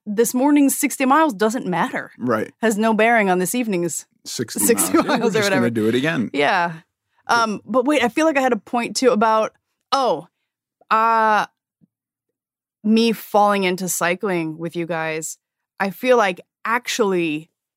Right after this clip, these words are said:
Speaker 1: my body was built to do that. Like, my body was built to ride bikes.
Speaker 2: Yeah.
Speaker 1: Uh, I don't know if the,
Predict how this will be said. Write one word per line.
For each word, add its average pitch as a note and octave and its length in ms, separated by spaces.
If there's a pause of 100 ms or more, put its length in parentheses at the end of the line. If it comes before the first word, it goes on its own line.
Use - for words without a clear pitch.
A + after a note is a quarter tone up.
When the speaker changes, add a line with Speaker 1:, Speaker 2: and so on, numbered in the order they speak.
(140)
Speaker 1:
my G3 380
body G3 640
was F3+ 680
built F3+ 420 (340)
to F3+ 140
do G#3 300
that. D#3+ 240
Like, F3 180
my G3+ 140
body A3+ 340
was F#3+ 360
built F3 320
to F3+ 100
ride D#3+ 260
bikes. - 420
Speaker 2:
Yeah. G#2 260 (800)
Speaker 1:
Uh, F#3 540 (1800)
I A3 100
don't A3 160
know A3+ 220
if F3 140
the, G#3+ 100